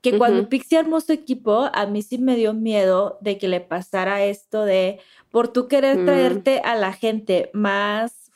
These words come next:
Speaker 1: fuerte, después
Speaker 2: Ujú.
Speaker 1: tú te pierdes, ¿no? O
Speaker 2: Sí,
Speaker 1: sea,
Speaker 2: te
Speaker 1: te termi-,
Speaker 2: opacan.
Speaker 1: ajá, te terminan opacando y te juegan en contra.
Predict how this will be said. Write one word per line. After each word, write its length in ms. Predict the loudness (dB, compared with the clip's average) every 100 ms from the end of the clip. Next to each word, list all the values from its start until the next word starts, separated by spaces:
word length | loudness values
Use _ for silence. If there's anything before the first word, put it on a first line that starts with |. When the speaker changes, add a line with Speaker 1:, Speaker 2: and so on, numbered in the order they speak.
| -2
Speaker 1:
fuerte, 800 | 2 2 0 -4 -4 -2 -2 -8 _ _
después 420 | -2 -2 2 2 2
Speaker 2:
Ujú. 60 |
Speaker 1:
tú 180 | 0 0
te 100 | 0
pierdes, 760 | -2 0 0 0 -4 -6 -8 -8
¿no? 240 | -2 -2
O 60 | 2
Speaker 2:
Sí, 80 |
Speaker 1:
sea, 280 | 2 2 -2
Speaker 2:
te 160 | 0 0
Speaker 1:
te 60 |
termi-, 260 | 2 0 0
Speaker 2:
opacan. 260 | -2 -6 -12 -8
Speaker 1:
ajá, 300 | -4 -2 -4
te 140 | -6 -4
terminan 360 | -2 0 0
opacando 600 | 0 0 -2 -2 -2 -2
y 40 | -2
te 120 | -4
juegan 260 | -4 -6
en 120 | -6 -4
contra. 480 | -2 -2 0 -2